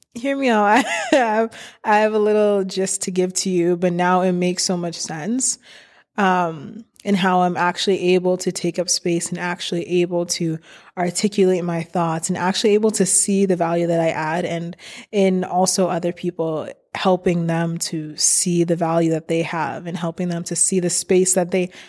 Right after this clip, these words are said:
have to take up, that there is, you know, empty spaces in so many places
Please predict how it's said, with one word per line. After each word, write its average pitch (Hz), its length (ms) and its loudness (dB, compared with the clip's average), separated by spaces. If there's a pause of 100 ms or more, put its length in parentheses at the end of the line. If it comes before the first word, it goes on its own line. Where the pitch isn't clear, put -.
have 202 320 0
to 190 100 0
take 175 300 -2
up, 160 240 -2
that 175 180 -6
there 180 320 4
is, 175 420 -2 (540)
you 202 120 2
know, 165 260 -2
empty 196 340 0
spaces 185 380 2
in 175 100 -2
so 180 160 0
many 175 180 0
places 247 600 0